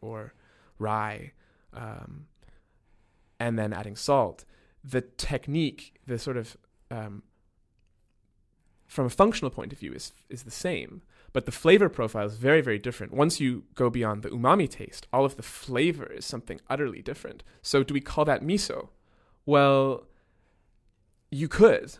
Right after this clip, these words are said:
but we call it piso when we make it with yellow peas, which is sort of a convenient play on words. But you rarely have that convenient play on words.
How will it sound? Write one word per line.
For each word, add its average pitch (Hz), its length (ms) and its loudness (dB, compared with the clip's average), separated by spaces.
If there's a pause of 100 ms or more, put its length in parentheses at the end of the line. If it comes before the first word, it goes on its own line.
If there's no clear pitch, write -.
(200)
but 147 160 6
we 180 240 0
call 143 260 0
it - 140 -6
piso 110 600 -2 (160)
when 127 180 0
we 127 60 0
make 127 240 -2
it - 80 -8
with 117 380 -6
yellow 113 220 0
peas, 127 540 -4
which 135 160 -4
is 131 80 -2
sort 123 160 -2
of 120 160 -8
a 135 40 -6
convenient 123 840 -4 (380)
play 120 180 0
on 107 160 0
words. - 340 -4 (360)
But - 320 2
you 143 140 -6
rarely 139 340 6
have 127 300 2
that 87 180 -6
convenient - 380 -12
play - 120 -14
on 69 140 -10
words. - 320 -16